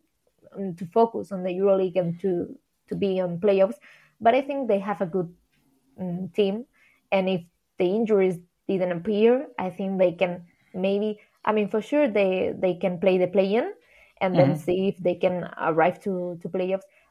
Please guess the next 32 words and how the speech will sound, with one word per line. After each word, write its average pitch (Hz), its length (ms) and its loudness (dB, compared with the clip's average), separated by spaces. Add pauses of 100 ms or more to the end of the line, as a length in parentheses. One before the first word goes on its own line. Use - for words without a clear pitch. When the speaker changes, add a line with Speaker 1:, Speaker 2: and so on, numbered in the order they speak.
Speaker 1:
But 240 300 2
we 254 240 -4
were 277 420 0
expecting 226 540 -2
more 190 380 0
in 196 160 -4
Valencia 190 600 0
because 202 360 -2
it's 190 160 -6
one 226 200 -2
of 240 180 -4
the - 60 -4
best 196 340 4 (200)
teams, 226 540 -4
the, 190 160 -4
the 185 180 0
best 202 320 4
roster 214 480 2
that 190 220 0
we 208 180 0
have 208 220 -6 (420)
for 220 100 6
years, 208 440 4 (120)
and 196 280 -2
we 226 120 2
don't 220 280 2
see 208 460 -4 (120)
all 214 180 4
the 208 100 4
potential, 180 520 -4
I 175 120 -4
think. 180 360 -8